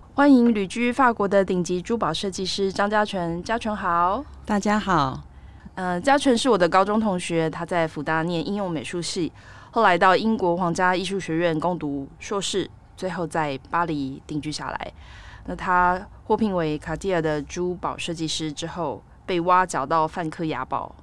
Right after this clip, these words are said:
Speaker 1: Van Cleef 担任设计师。那他现在准备创立自己，自己的品牌。嗯，那我想，首先想问一下，你是怎么样获得第一份这个卡地亚的珠宝设计师的工作？因为真的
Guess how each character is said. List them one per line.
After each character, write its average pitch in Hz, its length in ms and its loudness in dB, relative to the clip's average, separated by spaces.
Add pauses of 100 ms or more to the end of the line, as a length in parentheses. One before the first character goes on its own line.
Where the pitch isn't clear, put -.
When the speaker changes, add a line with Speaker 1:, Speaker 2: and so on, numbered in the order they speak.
(180)
Speaker 1:
Van 170 220 -6
Cleef 165 300 -6 (220)
担 170 160 -4
任 165 160 -4
设 143 160 -6
计 160 140 -6
师。 170 320 -4 (360)
那 196 100 -4
他 208 40 -2
现 208 200 2
在 208 120 6
准 156 280 -4
备 185 340 0
创 190 260 -4
立 180 160 -8
自 202 120 -14
己， 160 120 -8 (240)
自 311 160 -4
己 190 200 -4
的 - 100 -6
品 135 220 -8
牌。 - 340 -10 (680)
嗯， 175 440 -4
那 269 100 4
我 202 220 4
想， - 180 -4 (160)
首 - 160 -4
先 277 160 2
想 196 180 2
问 202 120 2
一 - 20 0
下， 170 340 4 (480)
你 165 120 -4
是 254 180 -2
怎 160 180 -6
么 156 60 -2
样 175 340 -2 (200)
获 202 180 0
得 151 160 -4
第 175 220 -8
一 180 60 -8
份 143 360 -4
这 151 140 -10
个 - 340 -10
卡 - 160 -12
地 175 140 -10
亚 147 120 -4
的 117 140 -10
珠 180 160 -8
宝 165 100 0
设 160 200 -2
计 151 160 -6
师 - 180 -6
的 - 80 -10
工 - 220 -14
作？ - 120 -8
因 254 140 6
为 240 100 2 (360)
真 214 160 -2
的 180 180 0